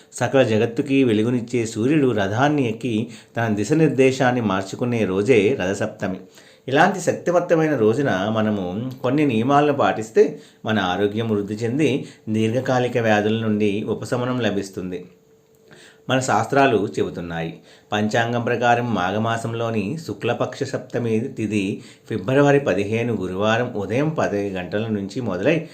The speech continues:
ఫిబ్రవరి పదహారు ఉదయం ఎనిమిది గంటల యాభై నాలుగు నిమిషాలకు ముగుస్తుంది.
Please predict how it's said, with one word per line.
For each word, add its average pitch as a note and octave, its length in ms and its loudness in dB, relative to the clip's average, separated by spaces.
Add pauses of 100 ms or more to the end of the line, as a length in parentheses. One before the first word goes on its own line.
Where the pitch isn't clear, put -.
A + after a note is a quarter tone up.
(200)
ఫిబ్రవరి A#2 440 0
పదహారు G#2+ 520 2
ఉదయం G#2 440 0
ఎనిమిది G2+ 260 -2
గంటల C3+ 280 -2
యాభై G2 420 0
నాలుగు F#2 540 -6 (460)
నిమిషాలకు A2+ 540 0
ముగుస్తుంది. G2 640 -4